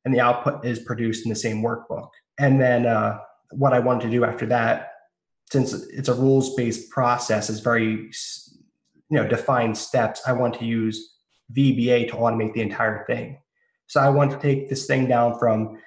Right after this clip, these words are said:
ten steps to two. Push a button. So that was my end goal. What I did at this point was that I approached my coworker and I got their thoughts and feedback on it.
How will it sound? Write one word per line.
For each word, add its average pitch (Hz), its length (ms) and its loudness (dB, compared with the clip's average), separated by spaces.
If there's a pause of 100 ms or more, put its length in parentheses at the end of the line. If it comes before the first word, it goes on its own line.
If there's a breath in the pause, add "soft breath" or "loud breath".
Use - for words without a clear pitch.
(160 loud breath)
ten 143 300 2
steps - 800 -2
to 113 540 0 (340)
two. - 320 -2 (600)
Push 147 160 2
a 120 40 0
button. 107 380 -4 (580)
So 135 160 0
that 131 180 4
was 139 140 2
my 127 120 2
end 117 240 -2
goal. - 360 -8 (1160 soft breath)
What 156 160 6
I 156 40 6
did 147 180 4
at - 40 0
this 147 180 -2
point - 360 -2 (580)
was 139 220 4
that 131 180 4
I 123 540 0 (200)
approached 143 440 0
my 120 180 0
coworker 143 640 2
and 143 80 4
I 117 60 2
got 123 260 0
their 135 240 -2
thoughts 127 340 2
and 110 140 -6
feedback 123 480 0
on 113 180 -2
it. 127 220 -4